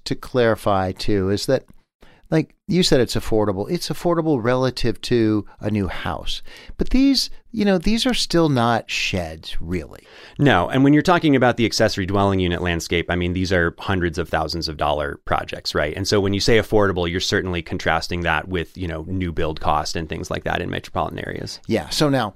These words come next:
Speaker 1: where you are, before we shift into sort of some of the things you've learned along the way and all that, what is the size of your company now, either in terms of employees and volume and what?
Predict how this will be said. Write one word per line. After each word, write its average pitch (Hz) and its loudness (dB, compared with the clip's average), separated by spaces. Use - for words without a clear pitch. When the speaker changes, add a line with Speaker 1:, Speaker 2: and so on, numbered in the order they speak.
Speaker 1:
where 165 2
you 196 2
are, 117 4
before 113 0
we 156 0
shift - 0
into 120 2
sort 117 0
of 104 -4
some 120 0
of 110 0
the 104 -2
things 110 0
you've 92 -4
learned 117 0
along 95 -2
the 90 -6
way 147 2
and 107 0
all 104 0
that, 104 0
what 214 2
is 196 0
the 143 0
size 110 2
of 92 -2
your 90 0
company - -4
now, - -8
either 110 2
in 101 0
terms 110 -2
of 90 -4
employees 95 2
and 87 -4
volume 110 0
and 92 -6
what? - -10